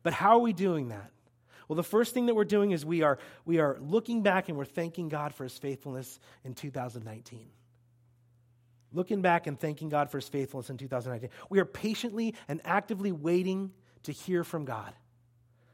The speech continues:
All right, God, where is it that you're going? We just wanna hear your voice, and then we wanna move.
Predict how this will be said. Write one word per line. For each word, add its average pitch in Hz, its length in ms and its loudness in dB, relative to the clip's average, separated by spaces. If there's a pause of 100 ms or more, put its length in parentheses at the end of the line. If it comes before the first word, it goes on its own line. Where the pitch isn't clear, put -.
(140)
All 135 80 -6
right, 175 120 -2
God, 139 280 -6
where 143 160 -4
is 170 120 -6
it 180 120 -8
that 170 40 -16
you're 175 120 -6
going? 156 320 -4
We 151 80 -6
just 170 180 -12
wanna 151 140 -8
hear 185 240 -6
your 190 140 -6
voice, 180 340 -6 (240)
and 127 120 -12
then 147 100 -10
we 151 80 -8
wanna 147 200 -8
move. 127 480 -14